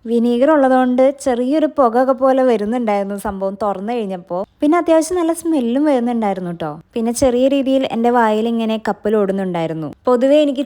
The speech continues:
ചമ്മന്തികൾ ഭയങ്കര ഇഷ്ടമാണ്. അമ്മ ഒരു ഉള്ളിച്ചമ്മന്തി ഉണ്ടാക്കും ട്ടോ. അതിൻ്റെ റെസിപ്പി, റെസിപ്പി എന്നല്ല,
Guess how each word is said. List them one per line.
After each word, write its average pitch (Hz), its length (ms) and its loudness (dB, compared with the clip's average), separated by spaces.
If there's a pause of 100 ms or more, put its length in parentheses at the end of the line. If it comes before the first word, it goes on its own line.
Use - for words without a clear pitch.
ചമ്മന്തികൾ 233 440 0 (120)
ഭയങ്കര 202 400 -2
ഇഷ്ടമാണ്. 190 440 -6 (240)
അമ്മ 196 160 -8 (120)
ഒരു 277 180 2
ഉള്ളിച്ചമ്മന്തി 202 640 -4
ഉണ്ടാക്കും 175 420 -4
ട്ടോ. 165 120 -2 (340)
അതിൻ്റെ 247 340 0
റെസിപ്പി, 233 380 -4 (180)
റെസിപ്പി 170 400 -8
എന്നല്ല, 214 260 -2